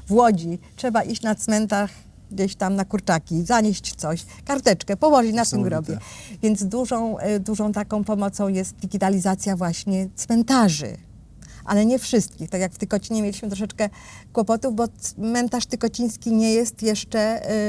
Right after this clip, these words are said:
Speaker 1: y, zdigitalizowany, bo tam leżą nasze bohaterki, tym, którym przyniosłyśmy dzisiaj,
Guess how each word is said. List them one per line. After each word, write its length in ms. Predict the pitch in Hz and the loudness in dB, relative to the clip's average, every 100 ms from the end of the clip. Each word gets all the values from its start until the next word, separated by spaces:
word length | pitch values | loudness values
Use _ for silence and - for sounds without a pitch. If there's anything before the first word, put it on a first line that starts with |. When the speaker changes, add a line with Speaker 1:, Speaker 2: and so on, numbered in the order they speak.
| 202 - - | -4 -8 -6
Speaker 1:
y, 60 | |
zdigitalizowany, 840 | 196 202 202 208 202 196 185 214 302 - - | -2 -2 0 2 2 2 0 -2 -4 -12 -2
bo 80 | 247 | 0
tam 220 | - 269 269 | 2 2 4
leżą 280 | 294 220 | 4 6
nasze 260 | 175 151 180 | 4 2 2
bohaterki, 680 | 156 160 160 175 151 - 175 | 2 0 2 2 0 -2 -2
tym, 240 | 202 185 | 2 0
którym 340 | - 202 196 | 0 2 2
przyniosłyśmy 680 | 190 - 196 185 214 196 196 | 0 0 0 0 -2 -4 -4
dzisiaj, 340 | 185 196 196 | -4 -2 -2